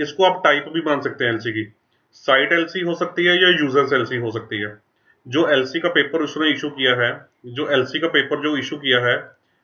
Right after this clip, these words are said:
ठीक है, जो, जो मतलब payment terms है एलसी की,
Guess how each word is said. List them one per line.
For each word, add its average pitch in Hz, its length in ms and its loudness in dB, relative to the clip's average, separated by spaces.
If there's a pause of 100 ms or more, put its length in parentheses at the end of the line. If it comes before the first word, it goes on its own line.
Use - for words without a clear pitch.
(180)
ठीक - 140 -2
है, 160 60 2
जो, 151 240 -4
जो 135 160 -2
मतलब 139 200 2
payment 143 320 2
terms 147 260 0
है 131 160 2
एलसी 123 240 -2
की, 117 300 -6